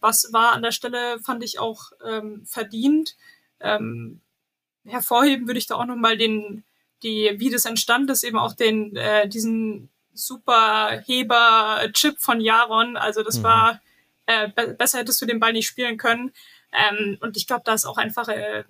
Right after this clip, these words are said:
Speaker 1: extremer Motivationsschub nochmal durch die Mannschaft, ähm, gegangen. Hat auch gesehen, dass die, dass sie dann nochmal Druck gemacht haben, hatten Chancen. Umso, ähm, ja, bitterer war's auch hier wieder, dass es ein Elfmeter war, der dann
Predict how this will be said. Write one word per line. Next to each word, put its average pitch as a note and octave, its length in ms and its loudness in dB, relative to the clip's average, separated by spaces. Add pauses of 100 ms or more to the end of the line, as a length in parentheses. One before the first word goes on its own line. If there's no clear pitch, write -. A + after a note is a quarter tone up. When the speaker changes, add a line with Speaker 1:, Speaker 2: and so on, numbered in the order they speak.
Speaker 1:
extremer A3 680 0
Motivationsschub A3+ 960 -2
nochmal A#3+ 280 0
durch A3+ 140 -6
die A3+ 120 -10
Mannschaft, A3 560 -2
ähm, G#3+ 360 -6 (380)
gegangen. A3 880 -2
Hat A#3 280 -6
auch A#3 160 -4
gesehen, A#3 320 -8
dass A3+ 200 0
die, A3 200 -6
dass - 180 -2
sie - 80 -6
dann A3+ 140 0
nochmal A3+ 400 0
Druck - 240 -16
gemacht A3+ 400 -2
haben, A3 500 2 (440)
hatten B3+ 280 2
Chancen. B3+ 580 -2
Umso, C4 760 2
ähm, A#3 460 0 (260)
ja, A3 300 0 (460)
bitterer C4+ 420 4
war's B3+ 220 4
auch A#3 120 -2
hier C#4 220 0
wieder, C4 220 2
dass A#3+ 160 0
es A#3+ 240 -2
ein A#3 160 -8
Elfmeter B3 500 0
war, G3+ 140 2
der G#3 160 2
dann G#3+ 300 -4